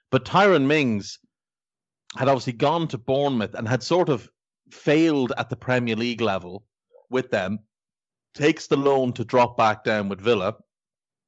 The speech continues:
and comes back up with them, and then they spend quite a lot of money on him. Um,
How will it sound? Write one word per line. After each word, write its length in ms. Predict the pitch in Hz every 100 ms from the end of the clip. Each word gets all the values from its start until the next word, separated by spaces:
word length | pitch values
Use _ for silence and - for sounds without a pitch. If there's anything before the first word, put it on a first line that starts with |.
| _ - _ _ _ -
and 120 | 107
comes 260 | 139 127
back 300 | - 110 104
up 160 | 147 -
with 120 | 120
them, 140 | 104 101
and 120 | 110
then 120 | 113
they 120 | 110
spend 480 | - 117 110 101 87
quite 220 | - 202
a 40 | 123
lot 160 | 104
of 60 | 104
money 240 | 113 110
on 140 | 92 90
him. 160 | 101 107 _ - _ _ -
Um, 540 | 113 107 110 107 107